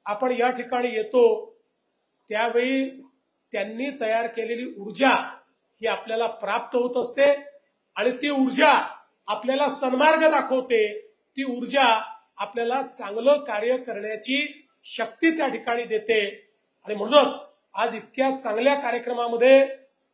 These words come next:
तुम्ही आम्हाला बोलवलं. बघा, शेवटी आमच्याही मात्या पित्यांनी काहीतरी चांगली कामं केली असतील म्हणून आम्हाला प्रत्यक्ष या मंदिराच्या कळसारोहणाच्या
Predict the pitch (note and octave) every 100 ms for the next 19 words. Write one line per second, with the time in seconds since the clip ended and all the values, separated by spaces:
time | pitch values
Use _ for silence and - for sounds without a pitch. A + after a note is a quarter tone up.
0 | _ - G#3+ A3+ A3 B3 B3 G3+ B3 C#4
1 | A#3+ G#3 - - _ _ _ _ F#3 A#3+
2 | C4 B3+ A3+ - C4+ C4+ C4+ - _ _
3 | _ _ _ _ F#3 G#3 - B3+ A3 C#4
4 | B3+ G#3+ C4 B3 A#3 B3 A#3+ A#3 C4 C4
5 | G3+ G#3+ C4 C4 C4+ C#4 - _ _ _
6 | - G#3+ C4 D#4+ D#4+ C4 C4+ C4 A#3+ B3+
7 | A#3+ - C4+ A#3 - - - _ - C#4
8 | C#4 A3+ B3 C4 C4+ D4 D4 - - -
9 | A#3 - C#4+ C#4+ - D4 C#4 C#4+ C4+ B3
10 | A#3+ C4+ C4 B3+ C#4+ D4 - C4 C#4 D4+
11 | E4 E4 C#4 D4 C#4+ C#4+ C#4+